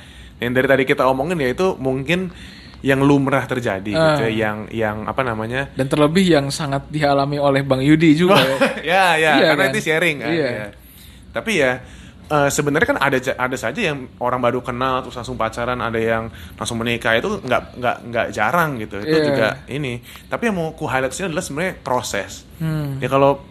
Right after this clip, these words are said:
Speaker 1: eh, aku sempat menulis di blogku gitu ya.
Speaker 2: Oh iya,
Speaker 1: Ya, pokoknya
Speaker 2: betul.
Speaker 1: intinya, eh, ini tuh adalah suatu yang harus kita highlight adalah prosesnya. Karena ini adalah, eh, proses menemukan harta yang terpendam gitu loh.
Speaker 2: Hmm.
Speaker 1: Yaitu proses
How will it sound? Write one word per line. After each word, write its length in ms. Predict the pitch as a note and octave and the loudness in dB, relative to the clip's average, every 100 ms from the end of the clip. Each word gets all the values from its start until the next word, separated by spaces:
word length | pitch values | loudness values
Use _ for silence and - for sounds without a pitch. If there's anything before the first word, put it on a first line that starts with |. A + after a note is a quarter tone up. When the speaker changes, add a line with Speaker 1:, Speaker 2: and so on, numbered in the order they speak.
| - | -6
Speaker 1:
eh, 480 | C#3 C3+ C3+ C3+ C3 | 2 4 4 2 2
aku 180 | - D3+ | 0 0
sempat 300 | E3+ D3+ C#3 | 0 0 0
menulis 580 | C#3+ C3+ C3+ - - - - | -2 -6 -4 -6 -8 -18 -20
di 220 | - A#2+ | -10 -8
blogku 480 | A#2+ B2 B2+ B2+ C3 | -4 -2 -2 -2 -2
gitu 160 | A2+ | -4
ya. 160 | G#2+ C3 - | -4 -4 0
Speaker 2:
Oh 180 | F#3+ F#3 | 6 6
iya, 220 | F3 D#3 | 8 6
Speaker 1:
Ya, 80 | C3+ | 2
pokoknya 80 | D3 - - | 0 0 -2
Speaker 2:
betul. 240 | - - | -10 -10
Speaker 1:
intinya, 440 | D3+ D3+ D3+ E3 A3 F#3 - - - | -8 -6 -6 -4 -4 -6 -12 -20 -8
eh, 500 | C#3+ C#3+ C#3+ C#3+ C#3 - | -2 0 2 2 0 0
ini 160 | D#3 | -2
tuh 140 | F3+ A#3+ | 2 2
adalah 220 | D#3 C#3+ | 2 2
suatu 380 | C#3 - C#3 D3 | 0 0 -2 0
yang 340 | C3+ C3+ C3+ | -2 -2 -4
harus 320 | C3 C3+ C3+ - | -6 -2 -2 -4
kita 140 | C#3 | -6
highlight 260 | C3 C#3 - | -2 -2 -2
adalah 160 | C#3+ | -4
prosesnya. 640 | B2+ C3 - B2+ - G#2+ G#2+ - - - - - | 0 0 0 -6 -8 -10 -10 -16 -20 -20 -20 -10
Karena 180 | A2 | -6
ini 140 | D3+ F3 | -2 0
adalah, 400 | E3+ C3+ C3+ B2 - - - - | 0 2 2 0 -10 -20 -20 -10
eh, 640 | B2+ B2+ B2+ B2+ B2+ B2+ G#2+ | -4 0 2 2 2 0 -2
proses 380 | - D3 D3 F#3 - | -2 0 2 0 -4
menemukan 480 | C#3 C3+ C3+ C3+ D#3+ | -4 -4 -4 -2 -4
harta 320 | C3+ C3 B2+ | -2 -4 -2
yang 80 | B2+ | -4
terpendam 640 | B2 B2 C3 A#2 G2 G2 | -4 -6 -4 -4 -4 -8
gitu 200 | G2 F2+ | -14 -12
loh. 120 | F#2 | -8
Speaker 2:
Hmm. 400 | C#3+ C#3+ C3+ C3 C3+ | -6 -6 -8 -10 -8
Speaker 1:
Yaitu 280 | G#2 G#2+ | -6 -6
proses 560 | D3+ C3+ A#2+ - A#2 - | -2 0 2 0 -4 -6